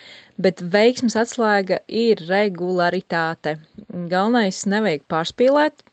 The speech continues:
sevi pārmocīt, lai sportošana neatbaidītu un neizraisītu nepatiku. Izturība, spēks, tas viss atnāks, bet tam ir nepieciešama pacietība.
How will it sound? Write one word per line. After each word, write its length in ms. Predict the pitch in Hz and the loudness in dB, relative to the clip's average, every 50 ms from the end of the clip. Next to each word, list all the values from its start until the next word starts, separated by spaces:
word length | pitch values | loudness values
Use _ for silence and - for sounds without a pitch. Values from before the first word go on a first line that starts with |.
| _ _ - | _ _ -14
sevi 240 | - - 185 175 175 | -8 -6 -4 -6 -4
pārmocīt, 800 | - - 185 190 240 277 285 262 220 208 - - 196 185 - 185 | -2 0 2 2 2 4 4 4 2 2 2 0 -2 0 0 -2
lai 80 | 175 | -4
sportošana 720 | 180 - - 190 208 - - 196 175 - - 185 175 - - - - 185 185 202 | -4 -2 -2 -2 -2 0 0 0 0 0 -2 -6 -6 -6 -8 -10 -6 -4 -2 0
neatbaidītu 800 | 214 202 175 170 156 170 165 165 160 165 165 170 - - - - | 0 0 0 0 0 0 0 0 0 0 -2 -4 -2 -6 -6 -4
un 160 | 180 180 190 | -2 -2 0
neizraisītu 720 | 202 196 185 160 170 160 165 165 - 165 160 - - 180 | 0 0 0 0 2 0 0 0 -2 -6 -6 -4 -2 0
nepatiku. 640 | 185 196 - - 160 - - - - - - 196 220 _ _ _ _ _ _ _ _ _ - - - - - - - _ _ - | 0 0 0 -4 -10 -8 -8 -12 -10 -4 -4 -4 -4 _ _ _ _ _ _ _ _ _ -20 -20 -20 -20 -20 -20 -20 _ _ 4
Izturība, 560 | 208 247 285 - - - 240 240 226 208 165 | 6 6 6 4 2 2 4 4 4 4 2
spēks, 640 | 175 - - _ - 214 233 254 247 226 208 - - | -2 -6 -6 _ 0 2 4 4 4 2 0 -2 -6
tas 160 | - 190 - | -12 -10 -6
viss 240 | - 220 214 - - | -4 -4 -2 -2 0
atnāks, 720 | 190 185 208 - - 170 151 151 160 156 - - - - - | -2 -2 -2 -2 -4 -6 -4 -4 -6 -8 -10 -12 -12 -12 -12
bet 320 | 160 160 165 170 165 _ | -12 -4 -4 -4 -4 _
tam 240 | - 196 196 190 175 | -2 0 0 0 0
ir 80 | 170 | 0
nepieciešama 560 | 175 175 180 165 - - 160 156 - 170 160 160 | -2 0 0 -2 -2 -2 -6 -6 -6 -8 -10 -6
pacietība. 800 | - 160 156 - - 143 - - - - - - - 190 190 | -6 -6 -6 -6 -6 -8 -8 -8 -10 -10 -8 -4 -6 -6 -6